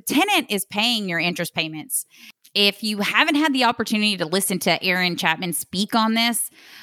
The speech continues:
I, I do urge you to visit his website. Uh, he specializes in investment lending. Uh, he's got the best team, and he's always pushing this type of content for investors to understand the, the importance and the non-importance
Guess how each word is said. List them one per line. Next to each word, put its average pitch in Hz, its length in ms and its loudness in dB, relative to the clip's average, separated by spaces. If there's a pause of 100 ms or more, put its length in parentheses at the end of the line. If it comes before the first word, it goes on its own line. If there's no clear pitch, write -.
(100)
I, 185 260 0
I 185 60 2
do 185 260 -2
urge 190 320 0
you 180 240 0
to 170 220 -4
visit 190 280 0
his 185 200 0
website. 196 800 2
Uh, 160 160 0
he 180 420 -6
specializes 190 800 0
in 170 300 0
investment 170 440 2
lending. 185 520 0
Uh, 151 260 0
he's 160 240 -6
got 151 220 -2
the 151 40 -8
best 190 320 0
team, 190 420 0
and 165 440 0 (300)
he's 262 200 2
always 214 680 4
pushing 175 540 -2
this 165 220 -2
type 165 220 -2
of 160 120 -10
content 156 520 -2
for 160 140 2
investors 151 480 -2
to 156 60 0
understand 156 840 0 (420)
the, 180 320 2
the 175 140 0
importance 165 580 2
and 175 120 0
the 175 60 2
non-importance 170 920 0